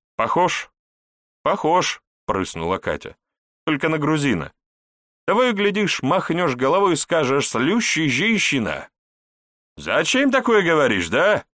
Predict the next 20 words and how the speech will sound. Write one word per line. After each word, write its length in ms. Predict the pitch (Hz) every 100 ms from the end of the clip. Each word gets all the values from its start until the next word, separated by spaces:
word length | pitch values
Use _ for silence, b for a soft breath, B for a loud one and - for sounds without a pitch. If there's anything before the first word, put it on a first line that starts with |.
| _
в 120 | - -
тон 280 | - 104 85
жене 360 | 78 104 113
подхватил 600 | 104 92 92 95 95 87
Слава. 440 | - 98 80 73 - _ _ _ _ _ _ _ _ _ _ _ -
«Что 240 | - 196
это 160 | 208 196
у 100 | 175
вас 200 | 185 127
за 100 | 151
фестиваль 500 | 156 - 170 180 135
дружбы 420 | 151 156 117 147
народов?» — 540 | 156 156 107 80 - _ _ _ _ _ _ -
заглянул 600 | 78 85 82 95 110 101
на 140 | 87
кухню 400 | 80 131 - 110
вернувшийся 680 | 95 90 98 107 - 90 -
с 100 | -
тренировки 580 | - 92 92 90 85 -
Игорь. 460 | 92 87 73 71